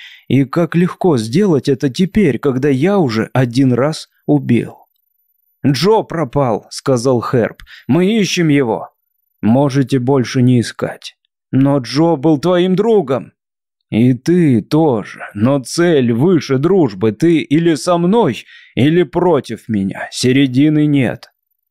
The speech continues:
«Мы отлучим тебя от церкви». «Отлучите меня от церкви», насмешливо повторил Джон. «Мы сошлем тебя в центр корабля».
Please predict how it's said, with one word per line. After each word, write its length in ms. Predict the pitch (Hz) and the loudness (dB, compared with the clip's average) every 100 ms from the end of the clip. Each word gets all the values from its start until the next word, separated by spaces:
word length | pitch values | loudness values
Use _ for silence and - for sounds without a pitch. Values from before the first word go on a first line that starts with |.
| _ - | _ -2
«Мы 220 | 139 180 | 2 2
отлучим 580 | 185 196 196 - 233 180 | 0 -2 -4 -2 -2 0
тебя 280 | 214 220 | 0 0
от 120 | 214 - | 0 -6
церкви». 640 | - 240 175 - 113 - - _ _ _ | -2 0 0 -4 -12 -14 -20 _ _ _
«Отлучите 840 | - 107 117 147 160 - 156 98 107 | -2 -2 2 0 0 0 0 0 2
меня 360 | 123 120 151 | 2 4 2
от 120 | 131 | -2
церкви», 600 | - 143 110 - - 71 - | -4 -2 -2 -4 -16 -18 -6
насмешливо 760 | 117 120 - 143 165 175 151 151 | -2 -2 0 0 0 -2 -2 -2
повторил 640 | 139 - 127 113 117 113 | -4 -4 -2 0 0 0
Джон. 340 | 98 98 65 - _ _ _ | -2 -6 -6 -14 _ _ _
«Мы 220 | - 143 165 | -2 0 2
сошлем 540 | 202 185 196 220 202 | 0 -2 0 0 0
тебя 240 | 185 175 | -2 -2
в 60 | 151 | -2
центр 380 | - 208 196 190 | -2 -2 0 -2
корабля». 640 | 208 214 208 214 139 - | 0 0 0 0 -2 -4